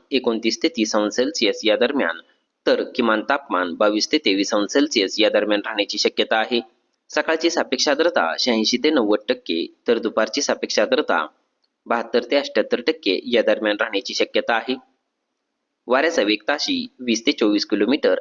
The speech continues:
या दरम्यान राहण्याची शक्यता आहे. सातारा जिल्हा. सातारा जिल्ह्यामध्ये दिनांक अठ्ठावीस जून ते दोन जुलै दरम्यान आकाश ढगाळ राहण्याची शक्यता आहे. सातारा जिल्ह्यामध्ये दिनांक अठ्ठावीस व एकोणतीस जून रोजी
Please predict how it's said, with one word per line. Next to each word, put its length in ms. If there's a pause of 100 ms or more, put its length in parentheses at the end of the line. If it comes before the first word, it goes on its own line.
या 160
दरम्यान 360
राहण्याची 380
शक्यता 400
आहे. 200 (720)
सातारा 400
जिल्हा. 300 (1120)
सातारा 380
जिल्ह्यामध्ये 440
दिनांक 440
अठ्ठावीस 500
जून 260
ते 180
दोन 260
जुलै 240
दरम्यान 440 (420)
आकाश 440 (120)
ढगाळ 300
राहण्याची 360
शक्यता 400
आहे. 220 (1040)
सातारा 360
जिल्ह्यामध्ये 440
दिनांक 400
अठ्ठावीस 420
व 80
एकोणतीस 480
जून 220
रोजी 320